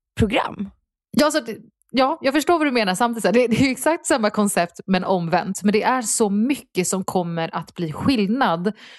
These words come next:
Speaker 2: när majoriteten, alltså deltagarna, plötsligt är pojkar, killar och män.
Speaker 1: <laughs> Ja.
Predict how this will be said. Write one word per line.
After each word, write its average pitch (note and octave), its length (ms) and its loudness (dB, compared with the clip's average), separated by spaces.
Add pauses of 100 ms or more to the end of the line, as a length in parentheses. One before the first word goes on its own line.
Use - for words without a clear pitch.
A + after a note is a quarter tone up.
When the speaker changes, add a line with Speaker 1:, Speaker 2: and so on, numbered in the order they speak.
(120)
Speaker 2:
när F3+ 440 2 (160)
majoriteten, F#3 960 0
alltså E3 220 -4
deltagarna, F3 1040 -2 (420)
plötsligt G#3+ 440 0
är E3 260 0 (840)
pojkar, F3+ 500 0
killar D#3+ 420 0
och F#3 140 0
män. - 420 -2
Speaker 1:
<laughs> G3 320 -2
Ja. - 100 -10